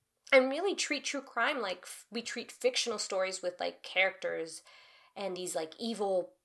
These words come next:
evil characters and victims. And we really have to remember that these are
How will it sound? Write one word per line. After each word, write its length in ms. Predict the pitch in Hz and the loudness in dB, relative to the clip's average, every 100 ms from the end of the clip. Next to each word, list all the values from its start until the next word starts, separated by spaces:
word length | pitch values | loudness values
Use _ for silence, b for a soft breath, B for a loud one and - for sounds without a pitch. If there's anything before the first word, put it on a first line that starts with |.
| _ 269 | _ 2
evil 240 | 311 302 | 4 4
characters 560 | 294 262 254 254 240 190 | 4 4 4 4 2 2
and 120 | 175 | 0
victims. 600 | 254 - 240 220 220 214 | 0 4 4 4 2 -2
And 140 | 170 175 b b b b - | -4 -6 b b b b -6
we 180 | 220 247 | -2 2
really 300 | 254 277 254 | 2 2 0
have 200 | 254 247 | 0 0
to 140 | 226 | 0
remember 520 | 202 185 185 190 190 | 0 0 0 2 2
that 280 | 180 160 - | 2 0 -2
these 240 | 170 165 | -12 -6
are 320 | 160 156 156 | -2 0 -2